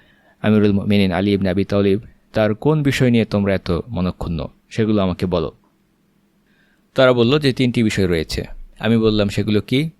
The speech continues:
তারা বলল, প্রথম বিষয়, তিনি দ্বীনি বিষয়ে বিচার করা কিংবা সিদ্ধান্ত নেওয়ার ক্ষমতা মানুষের হাতে ছেড়ে দিয়েছেন, অথচ আল্লাহ বলেছেন, 'ইনিল হুকমু ইল্লা লিল্লাহ', আল্লাহ ছাড়া কারো নির্দেশ চলে না।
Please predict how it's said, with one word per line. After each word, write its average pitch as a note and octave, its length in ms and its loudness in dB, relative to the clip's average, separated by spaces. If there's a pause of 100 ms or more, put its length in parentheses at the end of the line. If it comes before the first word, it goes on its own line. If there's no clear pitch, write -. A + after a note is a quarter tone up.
(100)
তারা G#2+ 180 0
বলল, G2+ 340 2 (440)
প্রথম C3 280 2
বিষয়, G#2+ 320 0 (600)
তিনি A#2+ 360 4 (260)
দ্বীনি C#3 340 2
বিষয়ে A#2+ 600 0 (400)
বিচার A#2+ 420 0
করা A2+ 240 0
কিংবা G#2+ 280 0
সিদ্ধান্ত B2+ 420 0
নেওয়ার A2 220 2
ক্ষমতা G2+ 400 0
মানুষের G#2 340 2
হাতে F#2+ 200 -4
ছেড়ে G#2 220 -2
দিয়েছেন, B2 400 0 (180)
অথচ A2 300 -4
আল্লাহ G#2 260 2
বলেছেন, A2 460 0 (320)
'ইনিল A2+ 280 2
হুকমু A2 500 -2
ইল্লা G2 300 0
লিল্লাহ', F2+ 400 -2 (160)
আল্লাহ G2 240 0
ছাড়া F2+ 300 -2
কারো F#2 320 -2 (200)
নির্দেশ F#2+ 320 0
চলে F2 220 -2
না। C#2+ 160 -10